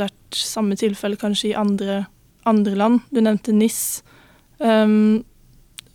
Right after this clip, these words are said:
kan du fortelle litt om, eh, hvilke eksempler eller hvilke erfaringer vi har fra andre land, hvor det har vært,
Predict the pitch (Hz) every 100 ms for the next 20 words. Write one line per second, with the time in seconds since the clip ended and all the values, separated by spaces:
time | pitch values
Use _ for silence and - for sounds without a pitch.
0 | _ 226 - 240 247 226 220 214 208 -
1 | 214 208 208 214 214 214 208 - 220 214
2 | 196 - 208 208 208 208 202 202 196 185
3 | - 208 202 196 196 196 - - 208 190
4 | 190 214 - 214 208 202 - _ -